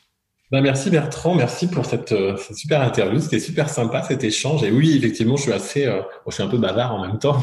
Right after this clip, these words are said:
<laughs> mais c'est vraiment un sujet qui me tient à cœur en fait, hein, le, le, le, le running et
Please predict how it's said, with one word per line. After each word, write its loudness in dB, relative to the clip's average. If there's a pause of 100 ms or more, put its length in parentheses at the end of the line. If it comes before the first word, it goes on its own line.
<laughs> -4
mais 2 (400)
c'est 0
vraiment 4
un 6
sujet 2
qui 2
me 4
tient 0
à 2
cœur 2
en -2
fait, -4
hein, -2
le, 2
le, -2
le, -4
le -4
running 2
et -2